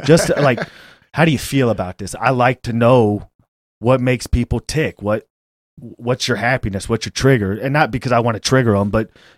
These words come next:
Speaker 1: because I like to
Speaker 2: <laughs> Yeah.
Speaker 1: understand somebody. Like, I wanna be on a, a deep level with connection, uh, relationship level. Like it
Speaker 2: Well, that's what I knew. Honestly, that's, um, out of, out of the blue. That's, that's one thing I knew. Like, when, when was the first, like,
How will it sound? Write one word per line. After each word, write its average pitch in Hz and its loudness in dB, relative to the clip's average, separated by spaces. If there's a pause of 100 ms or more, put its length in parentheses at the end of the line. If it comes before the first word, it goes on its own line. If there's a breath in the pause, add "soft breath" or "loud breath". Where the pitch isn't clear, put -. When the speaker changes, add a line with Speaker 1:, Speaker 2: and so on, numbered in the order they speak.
Speaker 1:
because 127 0
I 117 2
like 120 2
to 165 0
Speaker 2:
<laughs> - 0
Yeah. 143 0
Speaker 1:
understand 156 4
somebody. 92 -2
Like, 95 -10 (420)
I 127 -2
wanna 160 4
be 147 4
on 135 0
a, 101 -2 (500)
a 117 -6
deep 131 -2
level 117 2
with 107 -4 (840)
connection, 127 -4
uh, 131 2
relationship 123 -2
level. 95 -4
Like 95 -6
it - -14 (480)
Speaker 2:
Well, 170 -2
that's 196 6
what 208 2
I 160 2
knew. 190 4
Honestly, 139 2
that's, 123 -2 (180)
um, 87 -20 (680)
out 107 -8
of, 90 -12 (280)
out 107 -10
of 101 -8
the 87 -14
blue. 107 -6
That's, 117 -6
that's 123 -4
one 175 -4
thing 147 0
I 123 -2
knew. 113 -2
Like, 101 -10 (160)
when, 107 -14 (220)
when 107 -12
was 98 -14
the 95 -16
first, 120 -8
like, 92 -14